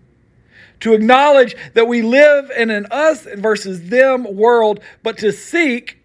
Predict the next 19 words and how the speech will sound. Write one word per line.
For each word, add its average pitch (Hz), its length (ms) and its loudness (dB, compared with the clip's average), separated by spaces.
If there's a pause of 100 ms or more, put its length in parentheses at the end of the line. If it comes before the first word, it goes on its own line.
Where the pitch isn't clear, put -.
(300)
the 202 80 -10
transformation 214 960 -4 (220)
for 196 220 -2
all 226 260 4
people. 151 460 -8 (640)
Not 254 280 0
just 240 280 2
for 214 280 -2
us, 196 520 2 (840)
not 247 220 0
just 233 280 0
to 208 100 -12
see 214 220 -6
them 208 560 0
transformed 196 720 -4 (220)
to 202 100 -8
be 214 260 -2
like 240 400 2
us, 165 440 0